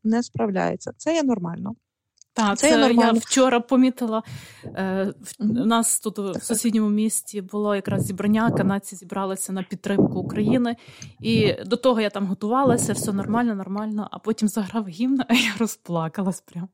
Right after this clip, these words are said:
Speaker 1: Мгм. Мгм.
Speaker 2: І для мене це так було. Чого це я? Це ж було все нормально, я ж пару днів
Speaker 1: Так.
Speaker 2: готувалася.
Speaker 1: О.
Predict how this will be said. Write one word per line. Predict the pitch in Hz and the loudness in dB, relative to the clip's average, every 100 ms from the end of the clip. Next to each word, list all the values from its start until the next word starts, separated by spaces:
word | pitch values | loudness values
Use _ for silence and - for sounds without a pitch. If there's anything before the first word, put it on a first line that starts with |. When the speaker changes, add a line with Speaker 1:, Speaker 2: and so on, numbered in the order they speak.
| _ | _
Speaker 1:
Мгм. | 214 202 190 208 - _ _ _ | 4 4 2 -8 -14 _ _ _
Мгм. | 202 202 214 | -6 -4 0
Speaker 2:
І | 220 | 0
для | 214 | 2
мене | 226 233 233 | 4 4 2
це | 233 | -2
так | 220 208 - _ - - - - - - | -6 -8 -8 _ -20 -20 -20 -20 -20 -10
було. | 214 226 | -2 0
Чого | - 240 240 320 | 4 4 6 4
це | - 247 | 4 2
я? | 214 | 2
Це | 214 | 2
ж | 220 | -2
було | 208 285 | 2 0
все | 277 320 | 2 2
нормально, | 320 294 262 311 247 226 | 4 6 4 4 2 2
я | |
ж | 220 - | 0 0
пару | 240 269 | 0 2
днів | 233 254 233 | 4 2 2
Speaker 1:
Так. | 202 | 4
Speaker 2:
готувалася. | 170 175 214 233 190 190 | 6 6 4 2 0 2
Speaker 1:
О. | 180 180 | 4 2